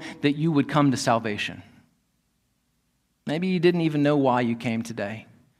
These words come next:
Maybe you were forced to come. Maybe it was some weird, offhanded desire. Don't you see God is sovereign?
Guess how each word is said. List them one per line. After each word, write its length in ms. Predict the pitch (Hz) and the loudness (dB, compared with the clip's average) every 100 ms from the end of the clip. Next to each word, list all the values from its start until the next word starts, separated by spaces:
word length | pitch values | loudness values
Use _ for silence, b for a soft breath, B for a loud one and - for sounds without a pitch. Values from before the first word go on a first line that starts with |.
| - | -8
Maybe 180 | 139 139 | -4 0
you 80 | 143 | 0
were 80 | 139 | 0
forced 400 | - 165 156 - | -2 -2 -2 -4
to 60 | |
come. 400 | 147 156 143 139 B B - | -2 0 2 0 B B 0
Maybe 240 | 147 135 | 0 2
it 40 | |
was 140 | 135 123 | -2 -2
some 380 | - 139 135 131 | 0 0 0 0
weird, 520 | 147 147 151 143 127 - - _ _ _ - | 2 2 2 0 -4 -10 -20 _ _ _ -2
offhanded 600 | 135 143 185 180 151 143 | 2 2 4 2 4 2
desire. 720 | 139 127 135 131 131 127 127 - _ _ _ _ _ _ _ _ _ _ _ _ _ _ _ - | 0 0 2 2 0 -2 -4 -8 _ _ _ _ _ _ _ _ _ _ _ _ _ _ _ -4
Don't 200 | 151 147 | -2 0
you 60 | |
see 200 | 143 156 | 0 0
God 280 | 147 147 139 | 4 4 4
is 100 | 127 | 0
sovereign? 500 | - 127 131 117 107 | 2 4 2 -2 -8